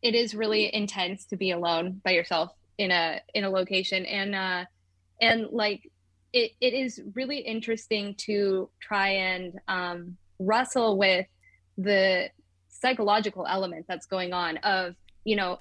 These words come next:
I know I'm here alone. There's absolutely nothing I can blame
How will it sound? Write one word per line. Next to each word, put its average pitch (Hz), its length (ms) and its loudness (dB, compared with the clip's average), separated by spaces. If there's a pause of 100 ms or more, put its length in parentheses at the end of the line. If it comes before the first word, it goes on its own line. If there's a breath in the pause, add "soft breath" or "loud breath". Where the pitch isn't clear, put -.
I 202 120 2
know 208 300 2
I'm 208 200 0
here 190 280 -4
alone. 180 640 -4
There's 190 300 0
absolutely 220 560 -2
nothing 196 480 -2
I 190 140 -2
can 185 240 -6
blame 190 460 0